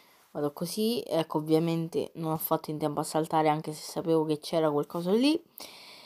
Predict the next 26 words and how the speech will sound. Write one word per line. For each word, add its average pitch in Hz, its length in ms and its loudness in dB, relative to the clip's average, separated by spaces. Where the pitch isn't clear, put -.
E 214 160 10
niente, 247 380 8
io 226 260 8
direi 214 400 10
di 294 760 2
continuare 254 1120 8
questa 240 280 2
cosa, 254 200 4
non 202 120 2
ho 202 40 4
ancora 202 280 4
capito 202 300 4
come 196 180 4
si 196 100 0
fa, 220 140 6
infatti 190 400 2
fa, 170 220 4
salta 170 340 0
a 202 60 -2
caso. 294 680 6
Ehm, 196 640 6
qui 196 380 2
niente 190 320 2
problemi, 233 460 4
niente 185 280 0
problemi, 233 800 4